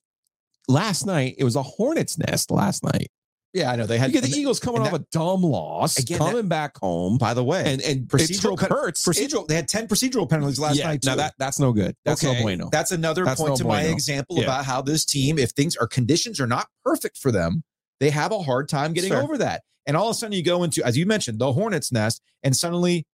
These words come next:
Speaker 2: you, you can't run your offense 'cause it's too loud. Come on, y'all. Nah,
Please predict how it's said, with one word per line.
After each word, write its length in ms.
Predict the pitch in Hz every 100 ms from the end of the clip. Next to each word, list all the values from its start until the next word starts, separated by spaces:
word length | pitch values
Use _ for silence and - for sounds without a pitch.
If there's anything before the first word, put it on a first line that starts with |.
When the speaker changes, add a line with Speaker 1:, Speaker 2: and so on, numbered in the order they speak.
| -
Speaker 2:
you, 140 | 135 151
you 80 | 127
can't 200 | 170 160
run 120 | 160
your 120 | 151
offense 360 | 147 170 185 -
'cause 140 | 117
it's 140 | 117
too 260 | - - 196
loud. 680 | 185 160 135 139 160 202 233 _ -
Come 200 | - 247
on, 240 | 101 85
y'all. 540 | 82 98 175 285 285 - _ _ _ _ 240
Nah, 180 | 254